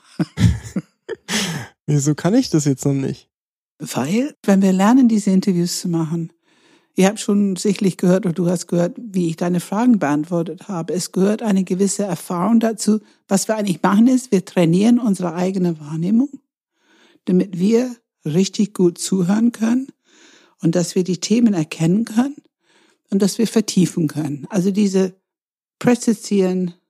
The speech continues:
Speaker 1: differenzieren oder andersrum, differenzieren, präzisieren, was ich ja in einem Interview mache, mache ich aus einer gewissen Erfahrung.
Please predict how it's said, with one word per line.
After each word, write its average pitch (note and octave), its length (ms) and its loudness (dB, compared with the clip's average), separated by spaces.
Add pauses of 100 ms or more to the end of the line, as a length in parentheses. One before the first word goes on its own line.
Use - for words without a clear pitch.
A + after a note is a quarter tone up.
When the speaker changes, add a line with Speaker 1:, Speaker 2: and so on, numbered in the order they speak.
(840)
Speaker 1:
differenzieren E3 460 2
oder D3+ 160 -4
andersrum, D#3 520 -4 (400)
differenzieren, F#3 760 0
präzisieren, D#3+ 840 -2 (160)
was E3 240 0
ich E3+ 180 -8
ja E3 200 -6 (140)
in E3+ 100 2
einem G3 80 2
Interview E3+ 340 2
mache, A#3 360 0 (560)
mache F3+ 240 2
ich F#3 120 -2
aus F#3 200 -4
einer D#3+ 80 4
gewissen D3+ 340 -4
Erfahrung. D3 580 -4